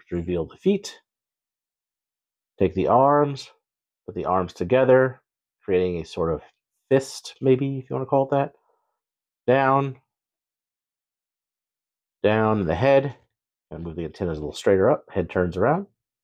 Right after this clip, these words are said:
giving him neck articulation. Now, for the Diaclone, these get put down like this.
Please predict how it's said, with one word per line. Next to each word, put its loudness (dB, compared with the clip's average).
giving 4
him 0
neck 0
articulation. -4
Now, 2
for 0
the -2
Diaclone, 0
these -8
get -6
put -12
down -2
like -10
this. -2